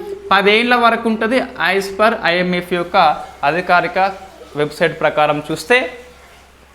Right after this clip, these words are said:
నాలుగున్నర ఏళ్ళ నుంచి పదేళ్ల వరకు వాళ్ళు రీపేమెంట్ చేయొచ్చు. ఎందుకు ఇంత సమయం అంటే, ఈ లోపం ఇక్కడ మనకి అకస్మాత్తుగా రాలేదు, అది ప్రకృతి విపత్తు కాదు, అది ఆర్థిక వ్యవస్థ ఒకేసారి కుప్పకూలిపోలేదు, మెల్లమెల్లిగా ఆర్థిక వ్యవస్థ నిర్మాణం లోపల లోపాలు ఉన్నాయి కాబట్టి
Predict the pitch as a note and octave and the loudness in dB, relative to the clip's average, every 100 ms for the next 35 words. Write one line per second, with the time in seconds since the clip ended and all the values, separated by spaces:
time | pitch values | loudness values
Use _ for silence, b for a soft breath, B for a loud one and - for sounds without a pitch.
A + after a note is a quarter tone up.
0 | - B2+ C3+ E3+ F#3 F#3 F3+ D#3+ E3 E3 | -12 0 2 2 2 0 2 2 0 -2
1 | E3 G#3 E3 D3 D#3 E3 D#3 D#3 G#3+ F#3 | -6 -4 -2 -2 -2 0 0 -2 -4 -2
2 | D3 C3+ C3+ C#3+ D3+ C#3 C#3 F3+ D#3+ B2 | -2 -2 -2 -4 -4 -6 -4 0 0 0
3 | - A2 B B B D3 G#3 A3 A3 F#3+ | -6 -12 B B B 0 2 2 2 2
4 | G#3 G#3+ G3 F#3+ F#3 E3 D#3 A3 B3 B | 0 2 2 2 2 0 2 0 -2 B
5 | B B G3 E3 F3 G#3+ B3 A#3 A#3+ A3+ | B B -6 2 4 4 4 2 4 4
6 | A3+ A#3 A3 F3 A3+ A#3 A#3+ A#3 A#3+ A3+ | 2 2 0 2 0 2 2 2 2 4
7 | F#3+ G#3 G#3+ G3+ F3 F#3 C#3 - B B | 4 4 4 4 4 2 0 -8 B B
8 | B - D#3 D#3+ A3+ A#3 G#3+ A3 A#3 A#3 | B -6 -4 2 4 6 4 2 2 2
9 | G#3 G3+ F#3+ F3+ D#3 - B B - D#3+ | 4 4 4 4 0 -2 B B 2 2
10 | G3+ A3+ A3+ A3 A3 A#3 G#3+ G3 D#3+ G3+ | 2 0 0 -2 0 2 4 4 2 2
11 | A#3 A#3+ A#3 A3+ G3+ A#3 A3+ A3+ A3 A3+ | 2 4 2 0 0 0 2 2 2 2
12 | G#3+ A3 A#3+ F#3+ G#3 A#3 A#3 A3+ A3+ A#3 | 2 0 0 0 0 0 0 0 2 2
13 | G3 G#3 A3+ A#3 G#3+ A3 G3 F3 A3 B3 | 2 0 -4 -4 -4 -4 -2 0 4 4
14 | C4 A#3 A#3 B3 A#3+ G#3 G#3 A3 G#3 G#3+ | 4 4 4 4 4 4 4 2 2 0
15 | F#3+ F#3 F#3+ G3 C4 | 2 2 2 0 -4